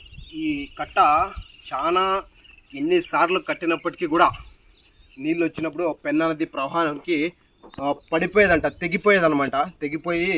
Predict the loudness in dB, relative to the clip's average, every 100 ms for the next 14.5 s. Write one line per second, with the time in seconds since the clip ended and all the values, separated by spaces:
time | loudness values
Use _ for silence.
0 | 2 0 0 -2 -2 -4 -6 -4 2 4
1 | 4 0 _ _ -6 -6 2 2 4 2
2 | 0 -2 -4 -8 -12 -2 0 2 -2 _
3 | _ _ -6 -4 -6 -6 -6 -4 -6 -6
4 | -2 0 -2 -6 -10 -6 -4 -6 -8 -12
5 | -8 -8 -2 -2 0 -4 -4 _ _ -10
6 | -8 -10 -6 -2 -2 -4 -8 -8 _ _
7 | _ -16 -12 -10 -10 -8 -10 -10 -16 -10
8 | -6 -4 -6 -12 _ _ _ _ -8 -6
9 | -6 -6 -8 -8 _ _ _ -18 -18 _
10 | -16 -12 -10 -4 -4 -4 -4 -6 -10 _
11 | -16 -8 -4 -2 -2 -2 -2 -4 -8 -6
12 | -8 -12 _ -20 -18 -10 -6 -6 -8 -12
13 | -16 -10 -8 -8 -10 -14 -12 -12 -12 -12
14 | -14 -14 -16 -8 -8